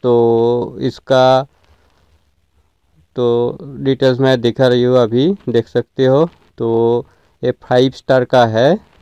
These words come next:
और छः liter का है, देख सकती हो capacity जो है, तो छः लीटर का। और कॉइल जो है दो हज़ार का वाट का है। इसका कॉइल ख़राब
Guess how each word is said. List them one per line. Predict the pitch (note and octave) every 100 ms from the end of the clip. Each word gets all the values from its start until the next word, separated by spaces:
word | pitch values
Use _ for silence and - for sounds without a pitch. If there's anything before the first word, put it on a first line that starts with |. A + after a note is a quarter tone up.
| _ -
और | A#2 A#2 A#2 _ _
छः | - A#2+
liter | B2 C3 C3 B2
का | B2+
है, | A#2 A2+ E3+ _ _ _ _ _ _ B2+
देख | B2
सकती | - B2 - B2+
हो | C#3 F#3+
capacity | - A2+ A#2+ C3 - A#2+
जो | B2
है, | A#2+ C#3+ F#3+ G3+ D3+ - _ _ _ _ _ _ _ _ _ -
तो | A#2+
छः | - A#2
लीटर | A#2 C3+
का। | A#2+ C3 C3
और | B2 A#2+
कॉइल | - A#2+ B2 B2+
जो | B2+ C3
है | C3
दो | A#2+ A#2+
हज़ार | B2 A#2+ A#2
का | - A2+ A2+
वाट | A2+ A2 -
का | A2
है। | G#2+ G#2 -
इसका | B2 - C3
कॉइल | - B2 B2 C#3 D#3 - _ _
ख़राब | B2+ A#2+ B2